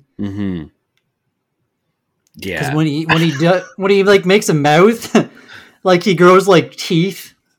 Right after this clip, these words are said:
Speaker 2: like, spiky teeth.
Speaker 1: Yeah.
Speaker 2: And the arms on it, like, you would not be able to fucking make that.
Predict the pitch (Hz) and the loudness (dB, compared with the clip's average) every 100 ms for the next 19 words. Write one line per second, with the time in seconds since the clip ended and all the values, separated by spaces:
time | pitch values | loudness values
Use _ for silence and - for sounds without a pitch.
0 | _ 131 131 - 160 156 160 135 147 156 | _ -12 -12 -4 -2 -2 -6 -10 -8 -8
1 | 170 - _ - 95 82 - _ _ _ | -8 -16 _ -8 -6 -8 -12 _ _ _
2 | _ _ _ _ _ _ _ _ _ _ | _ _ _ _ _ _ _ _ _ _
3 | _ _ 180 180 156 165 175 190 185 151 | _ _ -4 -2 0 2 2 2 0 0
4 | 165 202 - 185 185 - _ 180 180 180 | 2 0 -2 -2 -2 -6 _ -10 -4 -4
5 | 151 151 151 135 - _ _ _ - 131 | -2 2 2 0 -10 _ _ _ -18 -6
6 | 135 127 113 120 - 113 - 107 101 98 | -2 -2 -4 -10 -12 -14 -14 -18 -18 -20
7 | - - - | -20 -20 -20